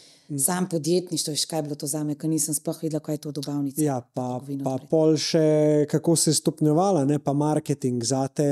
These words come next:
Speaker 1: drugačen marketing prišel v poštev. Ljudje so tebe spremljali tudi kot Polono, a ne. Ti si ratala kar naenkrat, ne, imaš od začetka, ampak bila si obraz zlate ptičke.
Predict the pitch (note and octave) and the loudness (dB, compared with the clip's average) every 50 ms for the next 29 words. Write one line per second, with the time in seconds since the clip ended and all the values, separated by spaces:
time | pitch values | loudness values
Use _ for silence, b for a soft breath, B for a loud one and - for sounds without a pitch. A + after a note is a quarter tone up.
0 | C#3+ C#3 C3+ C3 C#3 C#3 D3+ D#3+ D#3+ - F#3 F3 E3+ E3+ E3+ E3 D#3+ - D#3 - | 2 0 0 -2 0 0 0 -2 0 -2 -2 0 0 0 0 -2 -2 -4 -4 -2
1 | - D3 C#3 - - - D3+ D3 - - - C#3 C3+ C3 B2 A#2+ B B B B | -2 -4 -4 -2 -2 0 0 0 0 -2 0 2 2 2 0 -2 B B B B
2 | B B B B B _ C#3+ C3 A#2 - C#3 C3+ - - - F3 D#3 D3 C#3+ C3+ | B B B B B _ -4 -4 -2 -2 -2 -2 -2 2 2 4 4 4 4 4
3 | C3 C#3 C#3 C3 C#3 D#3+ D#3 - - D3 - - E3+ E3+ E3 F#3 E3 - - - | 4 2 2 4 4 4 4 2 0 -2 0 2 2 2 4 4 2 2 0 2
4 | E3+ D#3+ D3+ C#3+ C3 B2+ A#2+ - C#3+ B2+ - - C3+ - - - C#3 C#3+ D#3+ F3 | 2 4 4 4 2 0 0 -2 -4 -6 -2 -4 -4 -2 0 2 4 4 6 6
5 | F3 D#3 A2+ F#2+ G2+ G#2+ A#2 B2+ C3 - _ - - D#3 C#3 - - D#3+ D#3 D3 | 4 2 2 -2 -4 -6 -6 -6 -8 -8 _ -8 -4 -2 0 2 2 4 4 4
6 | D3 D3+ D3 - D#3 C#3+ C#3+ C#3+ - D#3 D3+ D#3 D#3+ D#3+ D#3+ D#3 - D3 C#3 C#3 | 2 0 0 0 0 0 0 0 -2 0 0 2 2 2 0 0 0 -2 -2 -2
7 | - _ _ C#3 C#3 C#3+ C#3 C3+ B2 A2+ B2 A#2+ A#2+ B2+ - - D#3+ F3 F3+ - | -6 _ _ -4 -2 0 0 -2 -2 -2 -2 -2 -2 -4 -2 0 0 0 0 0
8 | - G#3 F3+ F3 E3+ D#3+ E3 D3+ C#3+ E3 F3+ F#3+ F#3 - G3+ F3 D3+ F3+ G3+ G3+ | 0 0 0 2 0 0 0 0 2 2 2 2 2 0 0 2 2 2 2 2
9 | E3+ D#3+ F3 F3+ F#3 - E3+ - - - G#3+ G3+ - - - G#2+ - | 2 2 0 0 0 -2 -4 -6 -2 -4 -4 -4 -4 -6 -8 -8 -8